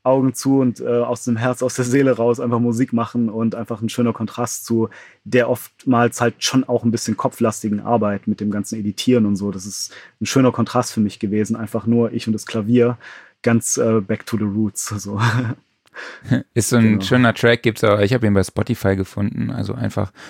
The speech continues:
Speaker 2: Paul Mistigatz bei, äh, Spotify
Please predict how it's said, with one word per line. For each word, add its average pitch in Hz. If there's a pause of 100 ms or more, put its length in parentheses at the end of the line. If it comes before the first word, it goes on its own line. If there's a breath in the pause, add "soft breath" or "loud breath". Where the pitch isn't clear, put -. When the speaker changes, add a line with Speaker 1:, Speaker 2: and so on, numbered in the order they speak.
(120)
Speaker 2:
Paul 104
Mistigatz 104
bei, 90 (420 loud breath)
äh, 95
Spotify 92